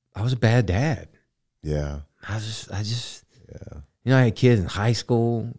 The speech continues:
Speaker 1: kids from a busted up, a divorce.
Speaker 2: Yeah.
Speaker 1: And I'm like, man, I was like, "I'm a, I'm a terrible father." I lived with that shadow in my life for a long time.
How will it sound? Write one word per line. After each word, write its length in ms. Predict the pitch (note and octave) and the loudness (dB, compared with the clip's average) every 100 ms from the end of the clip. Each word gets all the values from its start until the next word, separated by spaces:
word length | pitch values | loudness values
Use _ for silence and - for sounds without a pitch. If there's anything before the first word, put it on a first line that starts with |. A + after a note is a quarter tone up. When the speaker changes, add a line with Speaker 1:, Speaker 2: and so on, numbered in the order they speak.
| _ | _
Speaker 1:
kids 220 | - A#2 | 0 0
from 160 | - G#2 | 0 -4
a 300 | F2 - - | -4 -10 -10
busted 400 | G#2 G#2 G#2 A2 | -2 -2 0 0
up, 280 | A2 G2 - _ _ _ _ _ _ E2 _ | 2 0 -6 _ _ _ _ _ _ -20 _
a 60 | E2 | -10
divorce. 580 | D2+ E2 G#2+ A2+ A2+ - - | -6 2 4 4 0 -10 -14
Speaker 2:
Yeah. 320 | C#2 C#2+ C#2+ D#2 _ _ _ _ _ _ - | -10 -8 -10 -12 _ _ _ _ _ _ -12
Speaker 1:
And 140 | G#2+ | -8
I'm 180 | A#2 B2+ | -6 -8
like, 140 | C3 G#2 _ - | -10 -18 _ -14
man, 360 | B2 B2+ G2+ - _ _ _ _ _ _ _ | -10 -8 -10 -14 _ _ _ _ _ _ _
I 120 | - | -14
was 120 | A#2 | -12
like, 160 | G#2 - | -12 -12
"I'm 80 | B2+ | -12
a, 60 | G2+ _ _ _ | -12 _ _ _
I'm 200 | G2+ G#2 | -10 -8
a 80 | F#2+ - | -10 -12
terrible 400 | - A2+ A2 G2 | -2 0 0 -2
father." 380 | - G2 F2 | -2 0 0
I 80 | D#2+ | 0
lived 320 | G#2 A#2 D#3+ | 2 2 4
with 140 | C#3+ B2 | 4 4
that 120 | A2+ | 4
shadow 360 | - A2+ G#2+ F2 | 4 2 4 2
in 80 | |
my 100 | E2 | -2
life 180 | D#2+ D#2 | -4 -6
for 80 | - | -6
a 40 | E2 | -8
long 180 | D#2 | -8
time. 260 | F2 - G#2+ | -10 -12 -14